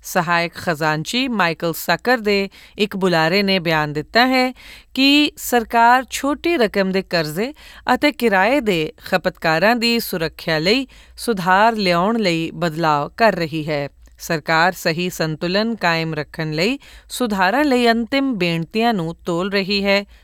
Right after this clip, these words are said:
ਤਾਂ ਜੋ ਇਹ ਸੁਨਿਸ਼ਚਿਤ ਕੀਤਾ ਜਾ ਸਕੇ ਕਿ ਇਹ ਸੇਵਾਵਾਂ ਅਰਥ ਵਿਵਸਥਾ ਵਿੱਚ ਮਹੱਤਵਪੂਰਨ ਭੂਮਿਕਾ ਨਿਭਾਉਂਦੀਆਂ ਰਹਿਣ। ਹਾਜ਼ਰੀਨ, ਪੇਡੇ ਲੋਨਜ਼ ਯਾਨੀ ਕਿ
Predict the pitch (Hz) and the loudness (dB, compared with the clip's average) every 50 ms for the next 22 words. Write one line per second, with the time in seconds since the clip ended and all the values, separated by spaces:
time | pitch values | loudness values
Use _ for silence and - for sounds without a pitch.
0 | _ _ - - 185 175 160 156 147 165 180 240 302 - - - - - - - | _ _ -2 0 2 2 2 0 -2 -2 -2 -2 -2 -6 -12 -20 -20 -20 -12 -2
1 | - 254 285 - - 269 247 240 247 - - - - 349 - - - - 240 208 | 0 0 0 0 0 0 2 2 0 0 -4 -2 -2 -2 -2 -2 -6 -8 -6 0
2 | - 220 196 170 160 165 151 151 - - 226 220 - 277 285 254 - 262 247 - | 4 4 4 4 4 2 0 0 0 -4 -6 -4 -2 -2 -2 -2 -2 -6 -6 -4
3 | - 196 202 196 - - 180 165 156 151 151 147 156 185 208 220 - - - 226 | 0 0 0 0 -2 -4 -4 -4 -4 -2 -2 -2 0 2 0 0 0 0 0 0
4 | 269 277 - - - 190 190 165 156 160 - - - - 202 190 175 196 226 - | 0 0 -2 -8 -4 -4 -2 -2 -2 -4 -6 -10 -4 0 0 0 0 0 -4 -6
5 | - - - - - _ - 185 190 185 202 202 - _ 277 277 285 226 - 196 | -10 -18 -20 -20 -20 _ -4 0 0 2 2 2 2 _ 2 2 2 2 -2 -2
6 | 180 170 160 170 170 175 175 - _ _ _ _ 233 240 214 190 185 165 - 175 | -2 0 0 0 0 -2 -4 -10 _ _ _ _ -2 0 0 0 -2 -2 0 0
7 | 165 160 165 - - - 185 202 196 165 156 165 151 143 139 147 147 156 160 208 | 0 0 0 -2 -4 -4 -2 -2 -2 0 0 -2 -2 -2 -4 -6 -4 -4 -4 -6
8 | 247 - _ _ 185 202 190 143 160 139 - - - _ - _ - _ _ _ | -6 -10 _ _ -4 -4 -4 -4 -4 -8 -10 -14 -18 _ -20 _ -20 _ _ _
9 | _ _ _ - - - - _ _ _ - _ _ - - - - - - - | _ _ _ -18 -18 -18 -20 _ _ _ -20 _ _ -20 -20 -20 -20 -20 -12 -4
10 | - 285 302 311 285 311 339 349 349 330 311 - _ 277 277 285 302 311 247 277 | 0 2 2 2 2 2 2 2 2 0 -2 -2 _ 4 6 6 6 6 6 6
11 | 262 254 220 196 185 175 165 170 185 170 156 180 175 165 165 165 165 151 - 175 | 6 6 4 4 2 0 0 -2 -4 -4 -2 0 0 0 0 -2 -4 -4 -4 -4
12 | 170 170 170 | -2 -2 -2